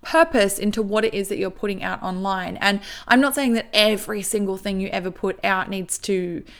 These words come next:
you know, be a sales pitch, like, not at all, but there are definitely ways to integrate,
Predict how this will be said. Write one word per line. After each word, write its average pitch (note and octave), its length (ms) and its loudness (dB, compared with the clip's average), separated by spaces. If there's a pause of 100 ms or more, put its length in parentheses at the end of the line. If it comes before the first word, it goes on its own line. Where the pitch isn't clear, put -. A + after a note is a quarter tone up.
(120)
you G3+ 100 2
know, G3 100 2
be F#3 160 2
a F3+ 60 -4
sales B3+ 580 2
pitch, F#3 360 -6
like, F#3 160 -4
not G#3 240 2
at G#3 100 2
all, G3+ 300 2
but F#3 160 -4
there G3 120 2
are G3+ 60 2
definitely G#3 460 -2
ways F#3+ 280 -2
to - 160 -8
integrate, G3 680 0